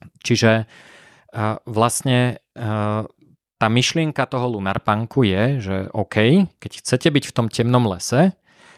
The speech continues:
tak ešte predtým, ako vyriešite to, že či ste v zisku a či dokážete dlhodobo fungovať, tak ešte predtým musíte vyriešiť, že či, e, vlastne na vás nemôže takýto silný útočník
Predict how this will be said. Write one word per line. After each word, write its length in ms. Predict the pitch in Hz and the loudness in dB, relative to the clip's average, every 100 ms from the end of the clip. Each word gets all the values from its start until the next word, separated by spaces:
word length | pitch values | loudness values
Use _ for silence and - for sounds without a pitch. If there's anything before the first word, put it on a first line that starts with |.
| _ _ | _ _
tak 240 | 110 - _ | -12 -12 _
ešte 400 | 156 156 - 170 | 0 2 2 0
predtým, 640 | - 135 139 - 120 123 | 2 0 0 -2 0 -2
ako 320 | 147 127 - 107 | -4 -6 -4 -2
vyriešite 960 | 110 123 - 120 - 120 113 113 110 | 2 2 2 -4 -6 -4 -2 -2 -4
to, 120 | - 113 | 0 2
že 120 | 107 | 2
či 160 | 107 - | -4 -6
ste 220 | 110 - | -8 -8
v 80 | 98 | -4
zisku 560 | 101 120 - - 123 107 | -2 -2 -4 -2 0 0
a 160 | 95 | -2
či 160 | 95 - | -6 -6
dokážete 480 | 110 - 107 110 110 | -6 -4 -4 -4 -4
dlhodobo 400 | 104 110 113 101 | -4 -2 -2 -4
fungovať, 640 | 107 107 135 156 170 - _ - - _ - | -4 0 4 2 0 -10 _ -20 -20 _ -10
tak 200 | 110 - | -8 -4
ešte 320 | 127 - - | -4 -2 -2
predtým 600 | - 127 135 - 143 123 | 0 0 -2 0 2 2
musíte 280 | 113 117 110 | -2 -4 -2
vyriešiť, 840 | 101 104 110 - 120 123 - - | 0 0 0 -2 -6 -6 -14 -18
že 560 | - 110 107 101 101 104 _ - | -16 -8 -2 2 2 0 _ -4
či, 220 | - 131 | 2 4
e, 160 | 131 123 - 110 107 107 | 2 -2 -8 -10 -8 -6
vlastne 480 | 104 110 - 113 | 0 0 0 0
na 80 | 101 | 2
vás 320 | 98 104 - | 4 2 0
nemôže 480 | 110 104 110 107 107 | -2 2 4 4 0
takýto 400 | - 110 - 107 | 0 -2 -2 -4
silný 320 | 107 113 107 | -4 -4 -6
útočník 720 | 107 107 110 - 107 101 98 | -8 -6 -6 -6 -6 -6 -8